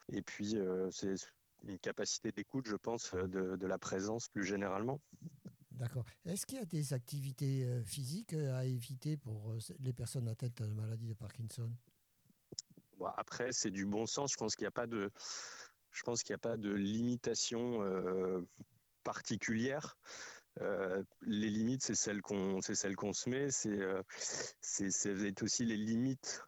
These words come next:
Speaker 1: euh, physiques en fonction de, de la personne qu'on a devant vous. C'est fonction de, des besoins, des envies aussi de chacun.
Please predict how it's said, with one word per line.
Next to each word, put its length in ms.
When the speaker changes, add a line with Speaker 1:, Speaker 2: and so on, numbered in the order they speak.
Speaker 1:
euh, 200
physiques 680
en 100
fonction 480
de, 460
de 100
la 100
personne 400
qu'on 180
a 80
devant 200
vous. 240
C'est 200
fonction 440
de, 380
des 220
besoins, 580
des 300
envies 320
aussi 200
de 60
chacun. 420